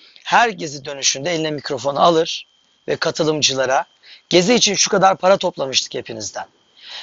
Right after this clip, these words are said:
Ve gezi sonunda şu kadar para arttı. Bu parayı kişi başına böldüğümde hepinize otuzar dolar, ellişer dolar, yüzer dolar kalıyor." der ve para dağıtırdı. Allah aşkına,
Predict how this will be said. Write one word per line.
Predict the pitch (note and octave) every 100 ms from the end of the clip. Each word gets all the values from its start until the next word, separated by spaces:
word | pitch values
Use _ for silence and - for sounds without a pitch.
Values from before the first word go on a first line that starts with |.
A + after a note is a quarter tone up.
| -
Ve | F#3
gezi | C#3 G3 A3+
sonunda | - G3 E3+ D3 E3+ G#3+ - _ _
şu | - A3+
kadar | A3 G#3+ G#3
para | G3 G3
arttı. | G#3 E3+ _ A#2 - _ _ _ _ _ _ -
Bu | A#3+
parayı | A3 F#3 E3
kişi | - - A3
başına | G3+ E3+ D#3+ D#3
böldüğümde | G3+ G#3+ F3 F3 D#3+ F3 G#3+ - - -
hepinize | - A3+ G#3 F#3 D#3 F#3
otuzar | - - D#3+ F#3 F3+
dolar, | D#3+ D3+ D3 E3
ellişer | F3 F3+ - F3 E3+
dolar, | D#3+ D#3 D3+
yüzer | D#3 D#3+ G3 F3+
dolar | E3 D3 C#3 - _ _ _ _ _ _ _
kalıyor." | - - E3+ F#3+ D#3 A#2
der | E3+ G3+ G3+ - _ _ -
ve | D3
para | - C#3 B2+
dağıtırdı. | A#2 - - - - _ _ _ _ _ _ _ _ _ _ _
Allah | C3 C3+ D3+
aşkına, | B2 - - G#2